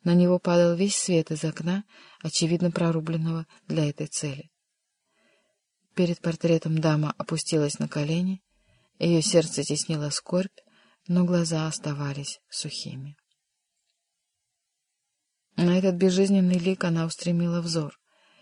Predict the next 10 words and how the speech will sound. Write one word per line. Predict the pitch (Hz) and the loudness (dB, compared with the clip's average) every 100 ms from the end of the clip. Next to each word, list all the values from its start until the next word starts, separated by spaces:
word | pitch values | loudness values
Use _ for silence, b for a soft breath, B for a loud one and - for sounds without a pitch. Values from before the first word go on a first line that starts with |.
| b _ | b _
полный | 175 170 170 | 4 6 4
неизъяснимой | 165 170 165 170 - 180 175 | 4 4 2 -2 2 4 4
любви | 165 160 156 170 190 - B B B | 2 -2 -4 -4 -4 -8 B B B
и | 185 | 4
нежности, | 185 185 160 - 151 - | 6 6 4 -2 -8 -8
словно | - 165 165 160 | 4 4 6 2
надеясь, | 160 160 165 160 | 2 4 2 2
что | - 160 | -2 -4
благородное | 160 160 160 160 160 | 0 2 2 2 0
изображение | 156 156 160 160 175 180 170 | -2 -2 -2 0 2 2 0